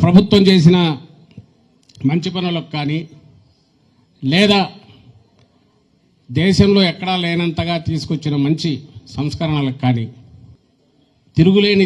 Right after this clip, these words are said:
దీని మెజారిటీతో మళ్ళీ అధికారంలోకి రావాల్సిన మన పార్టీ, అన్ని శక్తులు ఏకమై అటువైపు నుంచి వచ్చిన దాడి, అలాగే లెక్కకు మించి చేయలేని హామీలు, ఏవైతే చేయలేమని ఎందుకు అంటున్నామంటే ఐదు నెలల్లో చేయట్లా, ఇంకా చేసే లక్షణం కూడా కనిపించట్లా. వీటన్నిటి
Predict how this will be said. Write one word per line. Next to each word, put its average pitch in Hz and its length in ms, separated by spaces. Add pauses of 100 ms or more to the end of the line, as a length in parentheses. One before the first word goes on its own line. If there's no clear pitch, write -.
దీని 175 200 (260)
మెజారిటీతో 170 520 (100)
మళ్ళీ 156 220
అధికారంలోకి 147 680
రావాల్సిన 131 420
మన 110 80 (120)
పార్టీ, 127 280 (1160)
అన్ని 196 200 (100)
శక్తులు 190 320 (160)
ఏకమై 165 300 (100)
అటువైపు 147 340
నుంచి 160 200
వచ్చిన 131 200 (140)
దాడి, 131 260 (920)
అలాగే 196 260 (120)
లెక్కకు 180 400
మించి 190 240 (100)
చేయలేని 180 420 (100)
హామీలు, 151 500 (320)
ఏవైతే 165 320 (120)
చేయలేమని 185 560
ఎందుకు 175 200
అంటున్నామంటే 170 440 (140)
ఐదు 151 160
నెలల్లో 151 240 (100)
చేయట్లా, 139 360 (180)
ఇంకా - 200
చేసే 131 280
లక్షణం 127 320
కూడా 131 160
కనిపించట్లా. 110 560 (480)
వీటన్నిటి 139 540